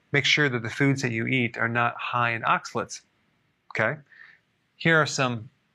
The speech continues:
popular high oxalate foods that are also keto-friendly. Almonds, okay? So you wanna avoid these. Spinach. Now, if you consume cheese at the same time you're consuming spinach,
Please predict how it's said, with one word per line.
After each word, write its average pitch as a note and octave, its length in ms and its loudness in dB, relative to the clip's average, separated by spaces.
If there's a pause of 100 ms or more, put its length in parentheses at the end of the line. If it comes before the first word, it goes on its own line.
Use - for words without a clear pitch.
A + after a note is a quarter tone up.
(140)
popular C3+ 580 2
high C3 480 0
oxalate B2+ 440 -2
foods B2 460 -2 (120)
that B2+ 100 4
are C3 120 0
also C3 300 2
keto-friendly. B2+ 640 0
Almonds, D3+ 720 0
okay? A2+ 260 -2 (340)
So - 120 0
you B2 100 4
wanna C3 200 4
avoid D3 320 2
these. A2 300 -6 (840)
Spinach. - 760 -2 (680)
Now, C#3 180 2
if - 160 -10
you F3 80 -2
consume E3 840 0
cheese C3+ 840 2
at C3+ 80 -6
the C#3 80 0
same C#3+ 320 -2
time C#3 420 0 (320)
you're A#2+ 80 -10
consuming B2+ 440 0
spinach, B2 580 -2